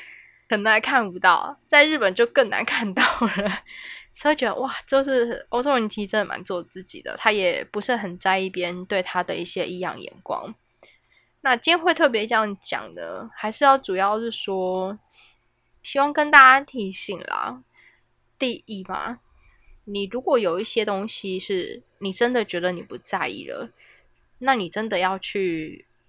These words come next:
看看说，你是真的不在意了吗？还是你以为你不在意了？对吧？那以及包含，如果有人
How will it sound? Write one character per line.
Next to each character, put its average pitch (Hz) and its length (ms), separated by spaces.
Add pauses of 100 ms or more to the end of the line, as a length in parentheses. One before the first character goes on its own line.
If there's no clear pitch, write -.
(160)
看 233 200
看 208 220
说， 180 220
你 185 120
是 392 180
真 392 180
的 381 80
不 - 120
在 226 280
意 226 160
了 190 120
吗？ 180 240
还 196 220
是 - 140
你 208 160
以 190 180
为 185 180
你 180 140
不 170 120
在 175 320
意 180 180
了？ - 240 (1400)
对 196 120
吧？ - 340 (840)
那 262 160
以 226 80
及 196 160
包 190 260
含， 185 320
如 208 60
果 330 200
有 220 360
人 98 340